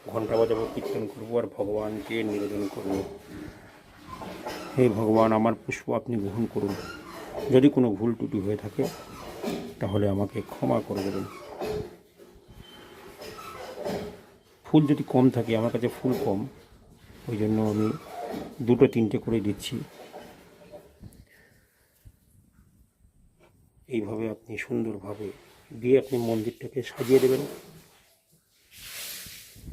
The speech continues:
আর এখানে দেখতেই পাচ্ছেন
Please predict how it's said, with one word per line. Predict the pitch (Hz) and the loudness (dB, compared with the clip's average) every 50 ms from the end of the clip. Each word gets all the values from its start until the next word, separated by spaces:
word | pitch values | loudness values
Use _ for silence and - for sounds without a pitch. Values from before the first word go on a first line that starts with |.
| - - - - - - - - - - - - - _ _ _ _ - | -12 -14 -14 -16 -20 -20 -20 -20 -20 -20 -20 -20 -20 _ _ _ _ -10
আর | 127 120 117 | -8 -6 -4
এখানে | 120 113 - 120 113 110 107 107 | -4 -4 -2 0 0 2 2 0
দেখতেই | 98 98 - - - 113 | -2 -4 -8 -6 -6 -4
পাচ্ছেন | 107 107 104 - - - 120 120 | -4 -4 -6 -8 -10 -12 -12 -12